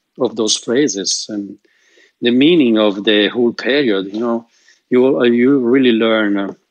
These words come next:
the meaning of a whole, uh, period. Sometimes it's very complicated to understand what the composer wa-, wanted to say, where it starts, the phrase, where it, it finishes. So this is, this is wha-, what is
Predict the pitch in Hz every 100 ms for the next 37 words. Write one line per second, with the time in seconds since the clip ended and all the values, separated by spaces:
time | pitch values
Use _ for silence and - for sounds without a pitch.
0 | _ 113 110 131 139 127 113 107 107 98
1 | 135 127 113 - 135 110 - 160 156 143
2 | 117 98 104 123 151 156 139 123 139 -
3 | 131 117 120 - 117 110 - 120 113 113
4 | 110 - 127 113 127 123 104 113 139 123
5 | 123 - - - 127 120 131 135 - -
6 | _ - 165 - 135 123 127 - 123 -
7 | 117 117 113 117 - 110 _ - 143 131
8 | 139 - - 123 120 117 127 117 - _
9 | _ - - _ _ _ - 131 123 -
10 | 139 127 117 165 - 135 113 113 139 104
11 | 104 110 120 117 -